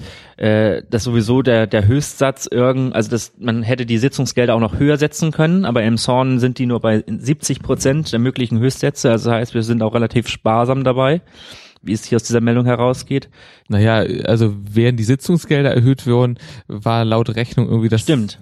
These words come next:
Speaker 2: der Jahresbeitrag, also dann wäre eine
Speaker 1: Auf
Speaker 2: Erhöhung
Speaker 1: achtzehn tausend Euro
Speaker 2: Genau.
Speaker 1: würde das dann kosten, wenn man
Speaker 2: Achtzehntausend.
Speaker 1: wirklich diese vo-, den vollen Satz rausziehen würde, genau.
Speaker 2: Das wäre sozusagen, ja, eine andere Option gewesen.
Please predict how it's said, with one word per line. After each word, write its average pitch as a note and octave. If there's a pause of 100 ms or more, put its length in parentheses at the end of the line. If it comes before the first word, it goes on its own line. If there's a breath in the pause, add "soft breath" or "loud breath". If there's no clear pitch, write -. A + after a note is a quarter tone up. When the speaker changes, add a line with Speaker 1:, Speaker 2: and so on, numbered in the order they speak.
(120)
Speaker 2:
der A2+
Jahresbeitrag, A2+
also G#2
dann G#2+
wäre A2+
eine A2+
Speaker 1:
Auf A2
Speaker 2:
Erhöhung B2
Speaker 1:
achtzehn A2+
tausend A#2
Euro G#2
Speaker 2:
Genau. G#2
Speaker 1:
würde A2
das G#2
dann G#2
kosten, A#2
wenn A2
man A2+
Speaker 2:
Achtzehntausend. G#2+
Speaker 1:
wirklich A#2+
diese A2+
vo-, A#2
den A2+
vollen A#2+
Satz -
rausziehen A2
würde, F#2+
genau. F#2+ (1600 loud breath)
Speaker 2:
Das G2+
wäre G2
sozusagen, F#2+
ja, F#2
eine G2+
andere G2+
Option G2+
gewesen. G2